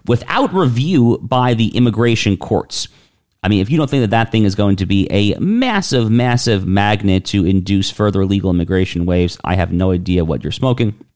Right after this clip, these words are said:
Senator Cotton additionally points out that the bill codifies catch and release under a provision that is labeled, quote, "alternatives to detention." This is for any alien who even says that he intends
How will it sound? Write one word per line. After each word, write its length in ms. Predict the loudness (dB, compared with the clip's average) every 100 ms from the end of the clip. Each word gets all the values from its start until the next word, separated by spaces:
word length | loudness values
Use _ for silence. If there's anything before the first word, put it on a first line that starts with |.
| _ _ _ _ _
Senator 260 | -2 0 0
Cotton 340 | 0 0 2
additionally 400 | 0 -2 0 -2
points 320 | -2 -2 0
out 140 | 0 -2
that 80 | -2
the 60 |
bill 200 | -2 -2
codifies 720 | -2 -4 -2 -2 -2 -2 -2
catch 320 | -4 -6 -4 -4
and 100 | -4
release 500 | -4 -4 -4 -6 -8 -14 -20 -20 -20 -4
under 340 | 0 0 2
a 60 | 0
provision 560 | 0 0 0 2 2 2
that 200 | 2 0
is 140 | -2
labeled, 520 | 0 0 0 -4 -6
quote, 280 | -2 -2 -2
"alternatives 880 | -2 -6 -6 -2 -2 0 -2 -2 -6
to 220 | -6 -6
detention." 760 | -6 -10 -4 -4 -2 -4 -4 -6 -14 -20 -10
This 140 | -4
is 80 | -4
for 180 | -2 -2
any 280 | 0 0 2
alien 460 | 0 2 2 2 2
who 180 | 0 -2
even 260 | 0 -2
says 220 | 0 -2
that 120 | 0 -2
he 240 | -2 0
intends 1000 | 0 -2 -4 -2 0 2 2 2 -2 -10